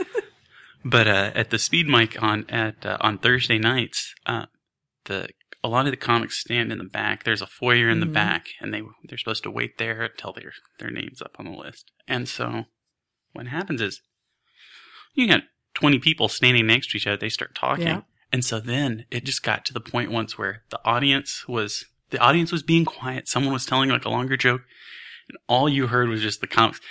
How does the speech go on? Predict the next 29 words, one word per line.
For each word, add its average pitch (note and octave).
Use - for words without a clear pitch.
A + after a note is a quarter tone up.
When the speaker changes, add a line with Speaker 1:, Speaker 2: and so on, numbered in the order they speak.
Speaker 1:
And A2
he B2
just A#2
went, -
"Shh." -
And C#3+
it C#3+
was C#3+
just C3+
like, C3
<laughs> -
it, C#3
it G#3
was C#3+
shortly E3
after C#3
the, A2+
the G#2+
Velvet A#2
Hammer B2
Speaker 2:
Uh-huh. -
Speaker 1:
incident A2+
that -
you're A2
talking -
about. G3+
Speaker 2:
Uh-huh. F#3
Speaker 1:
Oh, B2+
after C3+